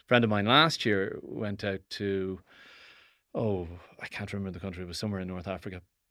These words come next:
for a cycling holiday. They were really, really remote. I mean, yeah, I think he spent two weeks, and,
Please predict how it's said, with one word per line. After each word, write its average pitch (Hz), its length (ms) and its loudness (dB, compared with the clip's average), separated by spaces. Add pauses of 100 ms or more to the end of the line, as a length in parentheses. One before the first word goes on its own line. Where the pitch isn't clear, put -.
(100)
for - 200 -4
a 92 40 0
cycling 123 480 4
holiday. 98 440 -4 (220)
They 113 140 -4
were 120 120 -2
really, 127 540 4
really 123 540 0
remote. 80 580 -6 (140)
I 123 120 -6
mean, 156 160 -2
yeah, 165 120 -4
I 175 40 -6
think - 140 -16
he - 80 -2
spent - 380 -2
two 135 200 2
weeks, 117 400 0 (320)
and, 117 240 -2